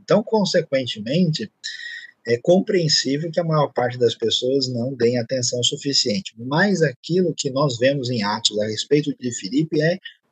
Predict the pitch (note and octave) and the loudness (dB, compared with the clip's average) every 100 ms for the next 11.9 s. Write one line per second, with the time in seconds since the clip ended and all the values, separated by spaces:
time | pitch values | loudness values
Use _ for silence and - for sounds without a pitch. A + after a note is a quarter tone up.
0 | _ C#3+ D3+ D#3+ F#3 F#3 D#3 C#3 B2 A2+ | _ -2 2 4 4 4 2 2 2 0
1 | G#2 G#2+ A#2 C3+ C#3+ D#3+ - C3 D3 E3 | -2 -4 -4 -4 -8 -14 -18 -8 2 4
2 | E3+ D#3 B2+ A2+ A2 G2 - G#2+ C3+ - | 4 0 -2 2 2 2 -2 -2 -2 -4
3 | D#3 D#3 _ _ _ - A#2+ B2+ - F#3+ | -4 -4 _ _ _ -4 0 2 2 2
4 | G3 F3+ D#3+ D3 C3+ A#3+ - D3+ D3 F3 | 2 2 2 2 0 -2 0 0 -2 0
5 | A3 B3 B3 E3 A#2 F#3 D#3+ E3 E3 C#3 | 2 2 2 0 2 0 -2 0 0 0
6 | A2+ - A#2 D#3 F3 _ - - - - | -2 0 0 0 -2 _ -18 -18 -20 -20
7 | _ - E3 D#3+ A2+ A2 A2+ D3 D#3 C#3 | _ 2 2 4 2 2 0 -4 0 0
8 | D#3 F#3+ G3+ G#3 B2+ C3+ D#3 D3 - D#3 | 2 0 0 0 0 0 0 0 0 0
9 | A2+ B2 C3+ - D#3+ E3 - _ - - | -2 -2 -6 -4 -2 -2 -6 _ -6 -2
10 | C3 D3 B2 - A2+ B2 A#2+ - A#2 A#2 | 0 4 4 4 2 2 0 2 2 2
11 | A#2 - A#2 A2+ A2+ G2+ G#2+ B2 A#2 | -2 -6 -6 -4 0 2 2 2 -2